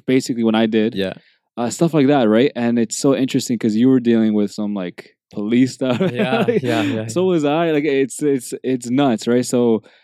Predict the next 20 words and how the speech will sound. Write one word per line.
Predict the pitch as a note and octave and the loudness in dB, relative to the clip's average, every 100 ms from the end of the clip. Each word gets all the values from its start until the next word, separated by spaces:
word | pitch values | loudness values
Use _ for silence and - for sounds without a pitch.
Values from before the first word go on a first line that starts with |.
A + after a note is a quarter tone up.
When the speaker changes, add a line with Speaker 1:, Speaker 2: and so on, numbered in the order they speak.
| _ _ | _ _
Speaker 1:
how | - C#3+ | -2 0
did | C3+ | 2
you | C3 | 0
feel | C#3 B2+ B2+ - | 0 2 0 -2
<laughs> | |
the | - G#3 F3 C#3 G#2 | -2 0 0 -2 -4
absence | B2 B2 B2 B2 - _ _ - | -4 -4 -6 -6 -12 _ _ -8
for | A2+ | -4
that? | A2 B2 G2 - _ _ _ _ B2+ | -2 -2 -4 -12 _ _ _ _ -2
Or | |
how | B2 F3+ | 2 2
was | F#3+ E3 | 4 2
it, | - | 0
it, | D#3 D3 - | 0 0 0
your, | D3 | 0
so | - - D3+ B2+ - _ _ - | 0 0 2 2 -4 _ _ -8
to | C3 | -6
start | - C#3+ C3+ | 0 2 4
off, | A#2 G2+ - _ _ _ _ _ _ _ _ C#3 | 2 0 -8 _ _ _ _ _ _ _ _ 0
it's | C#3 | 0